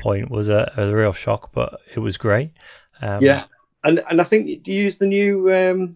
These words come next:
Speaker 1: I did.
Speaker 2: Scourge and,
Speaker 1: I
Speaker 2: and
Speaker 1: did. I was
Speaker 2: Heimdall
Speaker 1: on-, I was
Speaker 2: actor?
Speaker 1: only planning on using the new Heimdall, but, uh, Alan nicely lent me the new Scourge as well, so I, I've run both of them.
Speaker 2: Yeah, uh, um,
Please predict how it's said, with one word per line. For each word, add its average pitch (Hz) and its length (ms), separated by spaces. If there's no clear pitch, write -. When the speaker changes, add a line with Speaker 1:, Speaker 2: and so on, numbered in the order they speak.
Speaker 1:
I 147 80
did. 180 380
Speaker 2:
Scourge - 40
and, 175 540
Speaker 1:
I 160 120
Speaker 2:
and 165 100
Speaker 1:
did. 156 80
I 175 160
was 185 160
Speaker 2:
Heimdall - 40
Speaker 1:
on-, - 60
I 131 60
was 127 120
Speaker 2:
actor? 151 60
Speaker 1:
only 160 140
planning 143 260
on 127 60
using 113 320
the 107 160
new 101 80
Heimdall, 117 580
but, 117 220
uh, 95 560
Alan 101 340
nicely 107 440
lent 98 180
me 101 100
the 92 120
new 92 120
Scourge 92 420
as 95 120
well, 90 200
so - 160
I, 92 200
I've 98 100
run 101 160
both 87 340
of 123 80
them. 110 120
Speaker 2:
Yeah, 139 280
uh, 147 140
um, 127 600